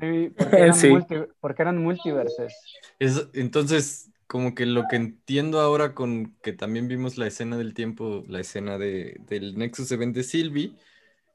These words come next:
Speaker 3: es que la Sacred Timeline no es única. O sea, la
Speaker 1: No
Speaker 3: Sacred
Speaker 1: era única.
Speaker 3: Timeline, no, o sea, que incluso ahora la Sacred Timeline son varias timelines. El punto es
Speaker 1: No.
Speaker 3: que convergen,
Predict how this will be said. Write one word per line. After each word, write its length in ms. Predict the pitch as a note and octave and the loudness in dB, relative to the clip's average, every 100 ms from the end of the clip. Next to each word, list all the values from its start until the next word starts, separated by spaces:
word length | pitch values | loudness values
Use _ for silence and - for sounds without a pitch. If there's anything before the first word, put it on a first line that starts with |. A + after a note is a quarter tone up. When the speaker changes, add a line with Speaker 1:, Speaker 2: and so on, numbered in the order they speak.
| _ _ _ | _ _ _
Speaker 3:
es 160 | G#2 - | -10 -8
que 140 | - | -4
la 160 | A2 G#2 | -2 -2
Sacred 420 | - C#3+ C#3+ F3 | 0 0 2 0
Timeline 420 | D#3 D#3 D#3 D3 | 0 0 -2 0
no 120 | C3 D3+ | 0 -2
es 180 | - | -2
única. 320 | C3+ E3 G3+ - - - _ _ _ _ | 0 0 0 -10 -16 -20 _ _ _ _
O 80 | C3 | -14
sea, 160 | - | -6
la 60 | C#3+ D3 | -2 0
Speaker 1:
No 40 | |
Speaker 3:
Sacred 140 | C#3+ F3 | 2 4
Speaker 1:
era 180 | D#3 | 4
única. 120 | C#3+ D#3+ | 6 4
Speaker 3:
Timeline, 400 | D#3+ E3+ F3 - - _ _ _ - | 2 0 -2 -8 -20 _ _ _ -2
no, 180 | C#3 C3 | -2 -2
o 60 | A#2 | -4
sea, 160 | A2+ | -4
que 80 | A2+ | -2
incluso 500 | A2+ A2+ C#3+ F3+ G3 | -4 -2 0 0 2
ahora 460 | F3 C#3+ D#3 C3+ C3+ _ _ _ _ _ _ | 2 2 2 -2 -10 _ _ _ _ _ _
la 100 | - | -12
Sacred 360 | - C3+ C#3+ D3 | -6 -4 -4 -2
Timeline 320 | D3 C#3+ C#3 | -2 0 -2
son 240 | C3+ B2+ B2+ | -4 -4 -2
varias 400 | C#3 D3+ D3 - | 0 0 -2 -2
timelines. 640 | C#3 C3+ B2 D3 - - | -2 -2 -6 -8 -14 -14
El 160 | A2+ G#2+ | -10 -6
punto 280 | A#2+ B2 C3+ | -4 -2 -2
es 80 | |
Speaker 1:
No. 60 | - | -2
Speaker 3:
que 180 | B2 - | -6 -4
convergen, 720 | G#2+ G#2+ A#2 D3 - G2+ F2+ | -4 0 2 2 0 -4 -6